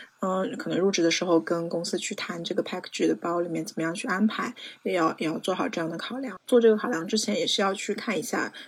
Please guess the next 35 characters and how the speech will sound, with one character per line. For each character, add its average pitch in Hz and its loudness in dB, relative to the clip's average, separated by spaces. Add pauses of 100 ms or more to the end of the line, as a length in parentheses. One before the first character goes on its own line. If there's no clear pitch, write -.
(140)
嗯， 151 -4
整 - -4
个 170 4 (300)
职 - 2
业 190 4
发 220 2
展 214 0
的 170 -6
一 190 -6
个 185 -2
长 170 0
远 214 4
的 - -4 (360)
安 202 6
排， - 0
另 190 0
外 190 2
就 185 0
是 170 4
对 170 6
于 160 8
这 156 -2
家 196 4
公 202 2
司 220 6
和 160 8
整 156 4
个 202 6
市 - 2
场 - 2
环 - -4
境 311 6
的 190 8
一 139 -2
个， 139 0